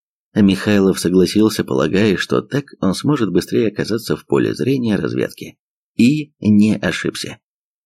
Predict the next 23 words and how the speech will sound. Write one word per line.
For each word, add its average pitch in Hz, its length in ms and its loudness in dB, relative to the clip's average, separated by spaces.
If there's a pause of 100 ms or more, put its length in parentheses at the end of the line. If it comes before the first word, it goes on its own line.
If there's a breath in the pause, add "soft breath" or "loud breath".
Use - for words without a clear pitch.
Вскоре 104 680 0
его, 85 380 2
только 92 260 0
что - 180 -2
добровольно 85 580 2
появившегося 67 880 -2 (120)
с - 140 -20
той 71 180 2
стороны, 69 540 -4 (320)
стали 156 580 -2
обрабатывать 113 840 -2
абверовцы. 82 800 -4 (440)
Они 95 320 4
склонили 90 540 2
его 85 260 4
к 85 100 -16
тайному 92 600 0
сотрудничеству 127 840 -4 (340)
и 165 200 2
отправили 135 800 -2
в 101 120 0
диверсионную 95 640 2
школу. - 440 -6